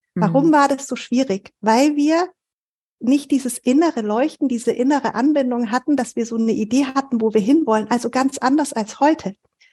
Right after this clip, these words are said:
Speaker 1: Interessanterweise sagen viele, „Wow, jetzt ist gerade so schwierig und so schwierig war es noch nie.“ Das ist aber wirklich ein Trugschluss.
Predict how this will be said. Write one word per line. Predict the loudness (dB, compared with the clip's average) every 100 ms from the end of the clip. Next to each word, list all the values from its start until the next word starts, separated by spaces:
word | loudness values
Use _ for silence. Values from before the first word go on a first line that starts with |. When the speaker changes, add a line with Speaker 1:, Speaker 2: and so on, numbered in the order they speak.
| _ _ _ _ _ _ _ _ -2
Speaker 1:
Interessanterweise | 0 0 -6 -2 0 0 2 2 4 4 4 2 -2 -4 -12 _ _ _ 0
sagen | 2 2 -2
viele, | 0 2 2 0
„Wow, | -2 -2
jetzt | 0 -2 -4 -6
ist | -8
gerade | -4 -2 0 -2
so | -4
schwierig | -6 0 0 2 0
und | 0
so | -4
schwierig | -6 -2 -2 -2 -2
war | -2
es | -2 -4
noch | -10 -4
nie.“ | 0 2 0 -4 -20 _ _
Das | -2 0 0
ist | -6 -2
aber | 0 0 0
wirklich | -4 -2 -2 0
ein | -2
Trugschluss. | 0 0 0 -2 -2 -4 -12